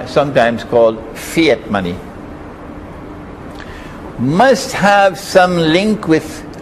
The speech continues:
gold and therefore link with integrity. Once there's a link with gold,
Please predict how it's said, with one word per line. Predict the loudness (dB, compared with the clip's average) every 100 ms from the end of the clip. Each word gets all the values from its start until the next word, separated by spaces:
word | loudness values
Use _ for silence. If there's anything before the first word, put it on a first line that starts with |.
| 0
gold | 6 6 6 2
and | 2
therefore | 4 4 4 4 4 4
link | 2 0 0 0
with | -2 -2 -4
integrity. | -4 2 2 4 2 0 -6 -8 -14 -14 -14 -16 -16 -16 -16 -16 -16 -16 -16 -16 -16 -16 -16 -16 -16 -16 -16 -16 -16 -16 -6 4
Once | 4 4 2
there's | 2 4
a | 4
link | 2 0 0
with | 0 4
gold, | 6 6 4 2